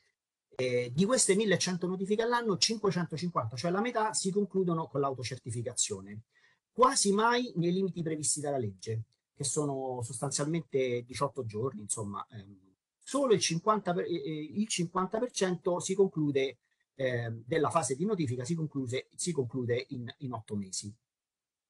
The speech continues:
I restanti procedimenti, che sono cinquecentocinquanta, avranno o hanno necessità di caratterizzazione e o di analisi di rischio. Settanta di questi si concluderanno o si concludono a seguito della caratterizzazione,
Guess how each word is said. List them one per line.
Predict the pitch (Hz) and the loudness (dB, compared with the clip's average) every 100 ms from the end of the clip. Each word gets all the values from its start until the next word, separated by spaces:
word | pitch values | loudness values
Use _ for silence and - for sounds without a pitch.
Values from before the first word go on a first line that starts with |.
| - | 2
I | |
restanti | 214 196 214 214 185 180 156 | 4 6 4 4 2 0 0
procedimenti, | 151 160 170 226 156 117 | -2 -2 2 2 0 -2
che | |
sono | 113 120 | -4 -4
cinquecentocinquanta, | 120 160 190 240 247 277 311 165 147 143 - | -4 -4 -4 -4 -4 -4 0 0 0 -2 2
avranno | 226 185 147 143 147 143 _ _ 196 | 4 4 4 2 -4 -10 _ _ 4
o | 190 | 6
hanno | 135 135 147 | 4 2 -2
necessità | 151 175 - 170 139 | 0 0 0 0 0
di | 123 | -2
caratterizzazione | 120 151 139 170 151 165 - 143 120 127 | -4 -4 -4 -6 -6 -2 0 0 0 -4
e | - 170 | -6 -4
o | 156 | -2
di | 135 131 | -2 -4
analisi | 123 117 113 | -6 -8 -10
di | 104 | -12
rischio. | 98 - - 107 - _ _ - | -8 -8 -8 -12 -12 _ _ -8
Settanta | - _ 143 - | -8 _ -10 -4
di | 151 | 0
questi | 185 254 - 208 - | 4 4 4 0 -2
si | - | -2
concluderanno | 147 143 147 143 143 147 131 131 - | 0 0 0 -2 0 -2 -4 -6 -4
o | 120 | -4
si | - | -2
concludono | 127 120 151 143 123 127 | -4 -2 -2 -2 -2 -2
a | |
seguito | 127 147 123 117 | -2 0 -2 -4
della | 113 120 | -8 -10
caratterizzazione, | 123 123 - 208 208 254 - 233 226 240 | -12 -10 -4 -2 -2 0 4 6 4 0